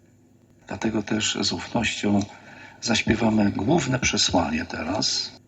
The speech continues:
tej właśnie maleńkiej drogi, którą macie na kartkach. Ponieważ już wszyscy prawie śpią, to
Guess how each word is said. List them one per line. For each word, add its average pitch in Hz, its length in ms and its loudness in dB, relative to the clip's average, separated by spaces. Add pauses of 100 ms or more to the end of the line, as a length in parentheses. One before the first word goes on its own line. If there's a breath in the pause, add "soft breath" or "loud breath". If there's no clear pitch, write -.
(260)
tej 120 400 2 (100)
właśnie 101 640 0
maleńkiej 113 680 2
drogi, 98 640 -2 (540 loud breath)
którą 135 300 0
macie 117 300 2
na 101 140 4
kartkach. - 800 -10 (640 loud breath)
Ponieważ 107 400 2
już 98 180 0
wszyscy - 420 -2
prawie 92 360 0
śpią, 131 520 4 (760)
to 120 260 0